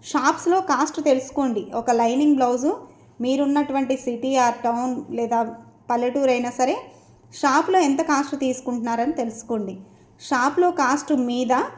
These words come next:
మీరు ఒక ఫిఫ్టీ తగ్గించి తీసుకోండి బ్లౌజుకైతే. అదే మనం లాంగ్ ఫ్రాక్స్, లెహెంగాస్ అనుకోండి, ఒక హండ్రెడ్ రూపీస్ తగ్గించి తీసుకోవచ్చు.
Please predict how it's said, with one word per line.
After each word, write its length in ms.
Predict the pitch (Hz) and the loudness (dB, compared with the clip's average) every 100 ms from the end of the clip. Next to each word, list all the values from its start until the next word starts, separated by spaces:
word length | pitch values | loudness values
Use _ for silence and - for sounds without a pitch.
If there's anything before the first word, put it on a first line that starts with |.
| - - - | -18 -10 0
మీరు 180 | 311 330 | 4 4
ఒక 120 | 330 | 2
ఫిఫ్టీ 380 | 311 320 - 403 | 0 -2 2 2
తగ్గించి 440 | 320 277 311 330 | 4 4 2 0
తీసుకోండి 640 | 339 254 - - 208 196 190 - - - - | 0 0 -2 -4 -4 -4 -12 -20 -20 -20 -4
బ్లౌజుకైతే. 800 | 214 247 254 277 233 208 - - - - - | 4 6 6 4 0 -2 -4 -14 -20 -20 -4
అదే 480 | 254 311 320 302 311 - | 2 4 4 2 -2 -6
మనం 440 | 269 269 262 254 - | -2 0 0 -2 0
లాంగ్ 280 | 254 254 285 | 2 4 4
ఫ్రాక్స్, 560 | 294 277 277 294 277 254 | 4 2 2 -2 0 2
లెహెంగాస్ 520 | 247 240 269 277 269 | 0 0 0 0 0
అనుకోండి, 640 | 254 226 240 233 359 508 - - - | 0 0 0 2 2 0 -4 -10 0
ఒక 160 | 285 330 | 2 4
హండ్రెడ్ 440 | 302 269 302 311 | 2 4 2 2
రూపీస్ 260 | 294 311 302 | 0 -2 0
తగ్గించి 440 | 262 233 277 - | 0 0 -2 -2
తీసుకోవచ్చు. 720 | - 233 220 226 202 196 208 | -2 -2 -2 -2 -2 -2 -10